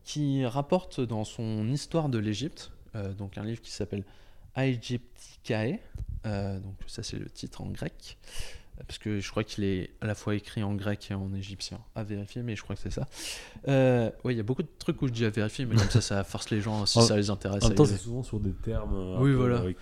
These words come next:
Speaker 1: Ouais, mais tu vois, j'aurais pu
Speaker 2: un
Speaker 1: les
Speaker 2: peu
Speaker 1: faire,
Speaker 2: compliqués.
Speaker 1: euh, les noter, mais pff, voilà. <laughs>
Speaker 2: Je vois que tu butes surtout sur, euh, la, la ph-, phonétisation un peu des
Speaker 1: Bah,
Speaker 2: mots.
Speaker 1: ça, je sais que c'est grec,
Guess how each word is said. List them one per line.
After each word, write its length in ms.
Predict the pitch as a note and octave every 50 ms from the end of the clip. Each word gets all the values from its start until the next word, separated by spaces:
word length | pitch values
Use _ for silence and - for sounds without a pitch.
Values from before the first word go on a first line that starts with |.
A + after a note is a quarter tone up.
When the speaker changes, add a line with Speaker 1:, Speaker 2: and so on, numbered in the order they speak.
| - - - -
Speaker 1:
Ouais, 80 | F3 F#3+
mais 120 | F#3 E3+
tu 100 | - F3+
vois, 80 | F3 D3+
j'aurais 180 | C3+ A#2+ A#2+
pu 140 | - - -
Speaker 2:
un 20 |
Speaker 1:
les 60 | C3+ B2+
Speaker 2:
peu 60 | G#3+
Speaker 1:
faire, 180 | - - E3+ D3
Speaker 2:
compliqués. 200 | B2+ A2+ - -
Speaker 1:
euh, 40 | B2+
les 140 | C3 C3+
noter, 360 | C3 C3+ C3+ C3 - D#3+ D3+ C#3+
mais 120 | A#2+ G#2+
pff, 520 | F#2+ - - - - - - - - - - - - - - - - - - - -
voilà. 200 | G#2 G#2 G2+ F#2+ F2+ - C3+ A2+ -
<laughs> 240 | - B2+ A#2+ - -
Speaker 2:
Je 60 | D3 A#2
vois 100 | G#2+ C3+
que 60 | B2+
tu 140 | - - C3
butes 200 | B2 B2 B2+ -
surtout 280 | - C3 - - C#3+ C#3
sur, 200 | - - A2 G2+
euh, 480 | G2+ G2+ G2 G2 G2 F#2+ F#2+ F#2+ G2 F#2+
la, 560 | F#2+ F#2+ F#2+ F#2 F#2 F2+ F2+ F2+ F2+ F2 D#2+ - - - - - - - - - - - -
la 120 | G2 F#2+
ph-, 280 | - - - - - A2 G#2 -
phonétisation 1000 | - - - G2+ F#2+ G2 G2+ G2 - - - G2+ G#2 G2 F#2+ - - A2+ G#2+ G2+
un 40 | F#2+
peu 140 | - G2+ F#2+
des 60 | F#2
Speaker 1:
Bah, 160 | F#2+ G2 G#2
Speaker 2:
mots. 140 | G#2+ G#2+ G#2+
Speaker 1:
ça, 200 | G#2 - - C4+ A#3+
je 120 | E3+ F3
sais 160 | - - C#3
que 60 | - -
c'est 100 | E3+ D#3+
grec, 300 | C#3+ D3+ D#3+ D#3 -